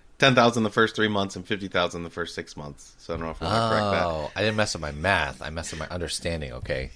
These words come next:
Speaker 2: Ten thousand fifty thousand is
Speaker 1: <laughs> Yeah, but it
Speaker 2: sixty thousand.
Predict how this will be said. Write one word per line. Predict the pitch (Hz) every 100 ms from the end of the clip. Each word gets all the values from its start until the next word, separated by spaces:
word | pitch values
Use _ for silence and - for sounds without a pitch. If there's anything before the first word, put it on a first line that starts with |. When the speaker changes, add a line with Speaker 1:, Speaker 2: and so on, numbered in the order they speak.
| - -
Speaker 2:
Ten | - 92
thousand | 92 98 95 -
fifty | - 110
thousand | 104 107 98 101
is | 262 - 247 240
Speaker 1:
<laughs> |
Yeah, | 226 277
but | 262 247
it |
Speaker 2:
sixty |
thousand. | 226 170 262 254